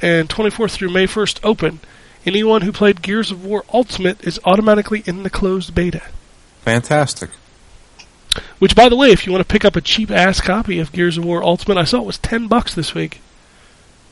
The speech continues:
Speaker 1: At Best Buy, I think. I might check out Gears of War beta. I'm not a Gears of War multiplayer player.
Speaker 2: I'm not either.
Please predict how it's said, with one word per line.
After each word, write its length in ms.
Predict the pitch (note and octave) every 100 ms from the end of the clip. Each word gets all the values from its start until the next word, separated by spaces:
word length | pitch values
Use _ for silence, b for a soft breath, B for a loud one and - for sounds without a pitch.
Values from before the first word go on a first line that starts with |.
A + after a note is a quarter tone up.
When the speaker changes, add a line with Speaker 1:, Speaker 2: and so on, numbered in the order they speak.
| -
Speaker 1:
At 120 | D#3+
Best 220 | - A3 -
Buy, 200 | D#3 D#3+
I 60 |
think. 280 | D#3+ E3+ - - - - - - - _ _ _ _ - _ _ _ _ - - B B B B -
I 140 | C#4+
might 220 | A#3+ F#3+
check 220 | - F#3 F3+
out 200 | E3+ - - - -
Gears 260 | G3 F3+ F3
of 40 |
War 140 | F3+
beta. 320 | E3+ F3 F3 - -
I'm 280 | G#3 A3+ F3+
not 200 | F3 F3+
a 60 |
Gears 340 | E3 F3 F3+ D#3+
of 80 | E3+
War 220 | F3 E3
multiplayer 540 | E3+ G3 - A3+ A#3
player. 380 | A#3 C4 C#4 C4+ - B B B B
Speaker 2:
I'm 120 | E2+
not 120 | E2 E2+
either. 240 | E2+